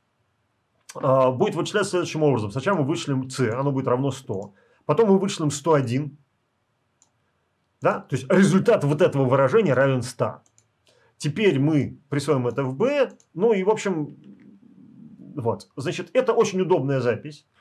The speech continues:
Она, м, реально распадается на эффективный код, когда мы транслируем это с языка программирования C.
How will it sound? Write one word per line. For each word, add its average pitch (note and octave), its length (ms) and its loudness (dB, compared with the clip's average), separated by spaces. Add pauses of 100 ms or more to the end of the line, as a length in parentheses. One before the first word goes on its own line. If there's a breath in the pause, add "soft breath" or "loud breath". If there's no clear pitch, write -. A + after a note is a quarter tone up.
(240 soft breath)
Она, G3 580 2
м, C#3+ 200 -6
реально D#3 440 2
распадается C#3+ 680 0
на B2+ 480 0
эффективный D3 680 -4
код, G3+ 380 -4
когда B2+ 260 -4
мы C3+ 120 0
транслируем C3+ 520 -4
это A2+ 160 -6
с G#2+ 60 -12
языка A2+ 320 -8
программирования A2 640 -8
C. - 280 -18